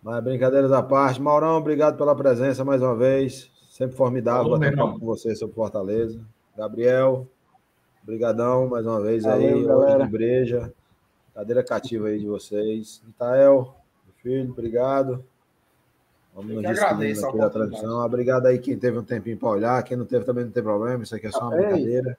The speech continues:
Speaker 3: só pra ver a questão do din-din lá, de coco queimado. Quantos tiveram aí, Alexandre?
Speaker 1: Rapaz, eu nem tava olhando. Tô, chegou a olhar, então, quantos? Eu acho que teve só
Speaker 4: Não,
Speaker 1: um
Speaker 4: só
Speaker 1: de
Speaker 4: bateu
Speaker 1: visualização,
Speaker 4: três.
Speaker 1: foi do meu filho.
Speaker 4: Porque
Speaker 1: Eu
Speaker 4: eu,
Speaker 1: paguei cinco
Speaker 4: hoje a
Speaker 1: reais pra
Speaker 4: gente
Speaker 1: ele
Speaker 4: nem
Speaker 1: olhar.
Speaker 4: divulgou.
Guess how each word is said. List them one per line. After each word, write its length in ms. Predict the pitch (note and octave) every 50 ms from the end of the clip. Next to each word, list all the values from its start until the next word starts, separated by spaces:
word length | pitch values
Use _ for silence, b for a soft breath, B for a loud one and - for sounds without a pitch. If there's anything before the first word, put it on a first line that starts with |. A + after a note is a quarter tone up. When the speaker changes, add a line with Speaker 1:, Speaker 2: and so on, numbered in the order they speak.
| _
Speaker 3:
só 200 | _ - - E3+ F3+
pra 220 | - G#3 G3+ F#3+
ver 220 | F#3 F#3+ F#3+ F#3+
a 140 | F#3+ F#3 F3+
questão 320 | - G3 F#3 F#3 - F#3 F3
do 80 | F3+
din-din 360 | F3+ E3+ F#3 F#3 E3+ D#3+ F3
lá, 340 | E3+ E3 D3+ C#3+ B2+ A#2+ B2 - - C3+
de 160 | C#3 C3+ C3+ B2+
coco 220 | - C#3+ C3+ C3+
queimado. 420 | _ D3+ D3 D3 C#3 C3 A#2 A2 - -
Quantos 300 | _ C#3 C#3+ C#3+ - - _ D#3 C#3+ C#3+ C#3+ C#3+ -
tiveram 340 | - C#3+ C3+ C#3 C#3+ C#3+ D3
aí, 180 | D3 D3 C#3
Alexandre? 340 | B2 A#2+ A2+ - F#2+ - - _ _ _ _ _ _ - - - _ _ _ _ _ _
Speaker 1:
Rapaz, 360 | A2 A#2 A2+ - D#3 D#3 D3
eu 80 | D3 D3
nem 140 | D#3 F3
tava 220 | E3+ F#3+ E3+ D#3+ F3+
olhando. 340 | F3 D3+ B2+ A#2+ A#2+ A#2+ A#2+
Tô, 140 | - D#3+ C3
chegou 220 | - C#3+ C#3+ D3
a 20 | D3
olhar, 220 | C#3+ D#3 F3 F#3+
então, 200 | F3+ D#3+ D#3 B2 G#2 - - - _ _
quantos? 280 | - B2+ A#2+ A#2 - -
Eu 80 | - C#3+
acho 180 | D#3+ G3 F#3+ -
que 80 | - -
teve 180 | - B3+ A3 -
só 200 | G#3+ A3+ B3 B3
Speaker 4:
Não, 80 | A#3+ -
Speaker 1:
um 20 |
Speaker 4:
só 120 | D#3 D#3
Speaker 1:
de 60 | G3 G#3
Speaker 4:
bateu 180 | G#3+ G#3+ G3 F#3
Speaker 1:
visualização, 360 | E3 - C3+ - E3 E3 E3
Speaker 4:
três. 140 | D#3+ D#3 D3+
Speaker 1:
foi 120 | C#3+ C#3
do 80 | C#3 C#3+
meu 180 | D3 D#3+ D3+
filho. 260 | - - B2 A2+ G#2+
Speaker 4:
Porque 140 | G#2+ - -
Speaker 1:
Eu 160 | - - - -
Speaker 4:
eu, 60 | A#2+
Speaker 1:
paguei 300 | B2+ B2 B2 B2 B2 A#2
cinco 120 | B2 D3 -
Speaker 4:
hoje 100 | - D#3+
a 40 | D#3
Speaker 1:
reais 140 | D3+ B2 -
pra 80 | B2
Speaker 4:
gente 100 | A2+ G2+
Speaker 1:
ele 80 | G#2+ G#2
Speaker 4:
nem 80 | G2 F#2+ -
Speaker 1:
olhar. 60 | - - -
Speaker 4:
divulgou. 460 | - _ E3+ F3 F3+ F3+ E3+ D3+ B2